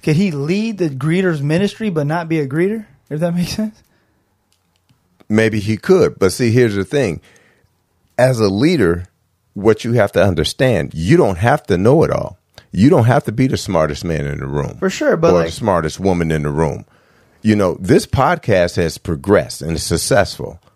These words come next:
Speaker 2: I don't know how to run the audio board.
Speaker 1: But would that make you a leader? In <laughs>
Speaker 2: But I produce the content. You see what I'm saying?
Speaker 1: But does that make you a leader?
Speaker 2: But hold on. I'm not leading anybody else.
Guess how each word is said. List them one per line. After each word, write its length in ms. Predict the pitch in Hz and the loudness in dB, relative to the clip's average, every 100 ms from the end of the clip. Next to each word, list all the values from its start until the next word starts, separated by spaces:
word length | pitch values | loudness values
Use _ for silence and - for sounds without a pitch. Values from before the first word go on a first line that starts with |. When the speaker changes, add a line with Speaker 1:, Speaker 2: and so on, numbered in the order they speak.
| _ _ _ _ _ | _ _ _ _ _
Speaker 2:
I 100 | - 165 | -2 0
don't 140 | 180 | 2
know 120 | 156 | 2
how 100 | 110 | 2
to 80 | 82 | 0
run 180 | 82 76 | -4 -4
the 80 | 71 | -2
audio 360 | 73 71 69 | -2 -2 -4
board. 360 | 65 71 87 - _ _ _ _ - | -4 -2 -2 -2 _ _ _ _ -6
Speaker 1:
But 160 | 160 165 | 0 2
would 140 | 160 | 4
that 120 | 190 | 4
make 200 | 185 175 | 2 -2
you 100 | 156 | -2
a 40 | 139 | -2
leader? 460 | 139 185 127 110 _ _ _ _ _ - | -2 -4 -6 -12 _ _ _ _ _ -8
In 300 | 139 131 123 - - - - _ | -6 -4 -6 -12 -18 -18 -20 _
<laughs> 440 | _ _ _ - | _ _ _ -16
Speaker 2:
But 360 | 95 - 87 - _ _ _ _ _ _ _ _ _ | -4 0 0 -2 _ _ _ _ _ _ _ _ _
I 120 | 92 95 | -2 -2
produce 400 | - 87 104 - | -2 -4 -4 -4
the 100 | - | -8
content. 560 | - 147 147 - 67 - _ _ _ _ _ _ _ _ _ _ _ - | -2 -2 -2 -4 -10 -10 _ _ _ _ _ _ _ _ _ _ _ -2
You 100 | 95 | -2
see 120 | - | 2
what 80 | 101 | 2
I'm 80 | 92 | 2
saying? 280 | - 104 98 | 0 0 0
Speaker 1:
But 100 | 160 | 0
does 180 | 165 170 | 0 0
that 120 | 175 | -2
make 180 | 175 156 | -2 -6
you 100 | 147 | -8
a 40 | |
leader? 540 | 127 131 190 151 - - | -8 -6 -6 -6 -8 -2
Speaker 2:
But 160 | 92 | 0
hold 200 | 104 113 | 2 0
on. 240 | 127 95 - _ _ _ _ _ _ _ _ - | 0 -4 -8 _ _ _ _ _ _ _ _ -2
I'm 180 | 104 | 0
not 220 | 110 107 85 | 2 0 0
leading 400 | 107 190 147 104 | 0 2 0 -2
anybody 600 | 98 87 78 82 78 80 | -2 -2 2 2 2 2
else. 360 | 151 - - | 2 2 -4